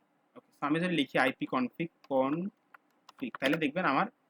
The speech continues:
একটা অ্যাড্রেস দেখাবে, সেটা হচ্ছে এইটা। So আমি একটা কাজ করি, সেটা হচ্ছে কি, <clears throat> আমি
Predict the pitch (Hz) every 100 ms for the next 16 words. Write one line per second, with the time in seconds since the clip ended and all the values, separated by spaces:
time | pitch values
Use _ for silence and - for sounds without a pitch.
0 | _ _ - 123 156 131 135 139 120 -
1 | 170 160 151 - 123 107 - _ _ _
2 | _ _ _ _ _ _ _ - 165 180
3 | 202 180 135 - 170 160 160 165 190 277
4 | - _ - - - - 240 - _ _
5 | - 202 170 143 -